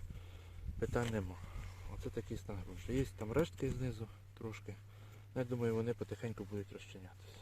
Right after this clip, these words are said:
розкладатися під дією нашого деструктора і кас, той, що ми внесли по решткам на осінь.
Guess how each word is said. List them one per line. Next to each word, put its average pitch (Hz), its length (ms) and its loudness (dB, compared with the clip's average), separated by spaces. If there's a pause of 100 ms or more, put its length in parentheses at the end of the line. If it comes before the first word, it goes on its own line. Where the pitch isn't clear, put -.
(140)
розкладатися - 600 -6 (300)
під 98 100 -2
дією 101 360 4 (640)
нашого 104 320 6
деструктора 104 640 2 (880)
і 117 160 0
кас, 87 180 0 (180)
той, 101 100 2
що 110 120 0
ми 104 140 4
внесли 107 380 2 (1160)
по 117 140 12
решткам 120 400 12
на 107 100 12
осінь. 92 380 4